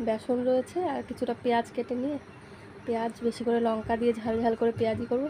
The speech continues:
সেইটাই পান্তা ভাত দিয়ে খাবো। ঠিক আছে, তো চলো, সেটাও তোমাদের সঙ্গে অবশ্যই শেয়ার করবো। তো চলো, আর কিছু কাজ বাজ রয়েছে সেগুলো করি, আর সব কিছু তো তোমাদের সঙ্গে শেয়ার করতে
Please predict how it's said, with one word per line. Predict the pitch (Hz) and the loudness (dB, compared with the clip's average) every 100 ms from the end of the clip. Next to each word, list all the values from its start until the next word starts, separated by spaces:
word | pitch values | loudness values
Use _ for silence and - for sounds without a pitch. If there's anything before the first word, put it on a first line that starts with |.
| - | -2
সেইটাই | 226 233 269 | -4 -2 -2
পান্তা | 226 208 | -2 -2
ভাত | 208 208 | -6 -6
দিয়ে | 214 226 - | -6 -8 -8
খাবো। | 220 - - - - - - - | -12 -12 -18 -18 -20 -20 -20 -4
ঠিক | 330 | 2
আছে, | 349 311 - - - - | 4 4 -2 -16 -16 -2
তো | 269 | 2
চলো, | 311 311 370 | 8 10 8
সেটাও | 392 285 269 311 | 6 2 4 6
তোমাদের | 302 294 | 6 4
সঙ্গে | 302 311 | 4 6
অবশ্যই | 285 269 - 320 320 | 6 4 2 0 2
শেয়ার | 339 302 | 6 6
করবো। | 294 320 415 - - - - - - - - - - - | 8 6 4 0 -18 -18 -18 -18 -20 -20 -16 -16 -12 -6
তো | 262 | 0
চলো, | 269 254 240 214 233 | 6 6 6 2 -4
আর | 226 226 226 | -2 0 -2
কিছু | 226 - - | -6 -14 -6
কাজ | 247 233 | 0 0
বাজ | 240 240 | 0 2
রয়েছে | 233 277 | 0 0
সেগুলো | - 233 233 240 | -6 -4 -2 2
করি, | 233 240 320 - | 4 4 0 -6
আর | 233 | -4
সব | 233 - | -4 -4
কিছু | 233 | -6
তো | 233 233 | -2 -2
তোমাদের | 233 226 226 | -2 -4 -4
সঙ্গে | 240 233 | -4 -4
শেয়ার | - 220 | -4 -4
করতে | 226 208 | -6 -8